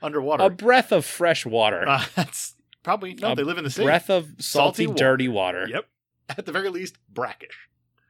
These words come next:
Speaker 2: You know who else is in this movie?
Speaker 1: Who?
Speaker 2: Who's totally underutilized?
Speaker 1: Who?
Speaker 2: Julie Andrews.
Speaker 1: What?
Speaker 2: Julie Andrews is the voice.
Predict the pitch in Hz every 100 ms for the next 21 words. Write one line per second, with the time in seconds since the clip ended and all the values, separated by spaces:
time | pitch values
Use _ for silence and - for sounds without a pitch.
0 | - 117 127 120 120 131 131 135 139 147
1 | 143 165 110 101 _ 131 123 - - 131
2 | 127 131 127 127 135 139 143 156 - 131
3 | 87 _ _ _ _ - 170 165 127 131
4 | 98 104 - - _ _ _ _ _ -
5 | 202 - _ _ - 131 - 170 170 151
6 | 147 147 110 87 95 - - _ - 113
7 | 110 101 120 175 127 127 -